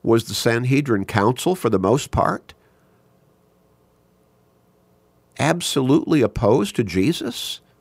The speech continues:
would not believe in him, were upset because so many Jews were becoming his followers,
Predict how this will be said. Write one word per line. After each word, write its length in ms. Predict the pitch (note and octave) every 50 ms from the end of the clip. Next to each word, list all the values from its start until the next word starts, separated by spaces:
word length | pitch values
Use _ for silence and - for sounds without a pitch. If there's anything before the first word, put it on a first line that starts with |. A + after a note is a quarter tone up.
| _ _
would 300 | - G#2 C3 F3+ G#3+ F#3
not 300 | F3+ F3 F3 - - D#3
believe 360 | C#3 B2+ A#2+ A#2+ C3+ D#3+ E3
in 140 | E3+ E3+ D#3
him, 380 | C#3+ C#3 C#3 E3+ G3+ A3+ A#3+ - _ _ _ _ _ _ _ _ _ _ _ _ _ _ _ _ _ _ _ _ _ _ _ _ _ _ _ _ _ _ _ _ _ _ _ _ _ _ _ _
were 300 | - A#2+ B2+ C3+ B2 A2+ - _ _ _ _ _ _ _ _ _ -
upset 600 | - - - - - - - - F3 G#3 - -
because 320 | E3 C3+ B2 - A#2+ A#2+ -
so 200 | - - C3+ C#3
many 240 | C#3+ C#3+ C#3 B2+
Jews 500 | A2 F#2+ D#2+ G#2+ C3+ D3+ F#3 G#3+ G#3+ -
were 100 | C#3 A#2+
becoming 440 | A#2 A2+ A2+ - - C3+ C3+ C3+ B2+
his 160 | B2 G#2+ G#2
followers, 800 | - - A2 F#2+ G2+ B2 E3 G3+ A#3+ C#4+ D#4 B3+ - - - -